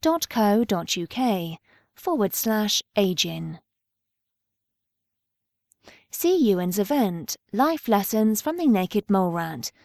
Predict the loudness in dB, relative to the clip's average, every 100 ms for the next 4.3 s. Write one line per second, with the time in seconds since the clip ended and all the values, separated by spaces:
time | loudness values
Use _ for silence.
0 | _ -10 -2 2 2 0 0 0 4 2
1 | 2 -2 0 2 0 -2 -4 -4 -8 -14
2 | _ _ _ -20 -20 -10 -2 -2 -2 -4
3 | 0 0 0 0 -2 0 0 0 0 -2
4 | -2 -2